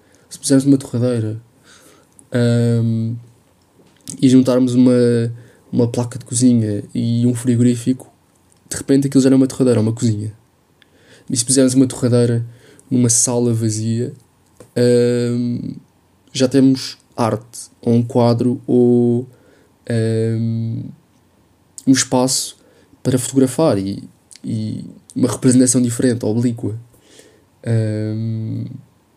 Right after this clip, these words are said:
e quem diz objetos diz também pessoas. Pá, e o exemplo que o Pe-, que o Pedro deu, é, que para mim é ímpar também, é, por exemplo,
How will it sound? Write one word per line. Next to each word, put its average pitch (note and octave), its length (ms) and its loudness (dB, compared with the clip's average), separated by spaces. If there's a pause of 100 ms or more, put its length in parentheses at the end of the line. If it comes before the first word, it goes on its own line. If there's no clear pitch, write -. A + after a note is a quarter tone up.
(320)
e B2+ 80 0
quem C#3 160 4
diz C#3+ 160 2
objetos C3 440 2
diz C3 140 0
também C#3 240 0
pessoas. A2 640 -6 (260)
Pá, F#2 140 -2
e F2+ 60 -2
o F#2 80 -4
exemplo G#2 600 -4
que - 80 -12
o A#2 40 -8
Pe-, - 140 -12
que - 160 -16
o - 40 -20
Pedro G#2 300 -4
deu, G2+ 300 -6 (1000)
é, G#2 220 0
que - 80 -20
para - 180 -2
mim G2+ 300 -2 (1000)
é - 460 -10 (100)
ímpar G#2+ 360 -4
também, G#2+ 440 -6 (1160)
é, A#2+ 100 -2
por B2 140 2
exemplo, A2+ 520 -2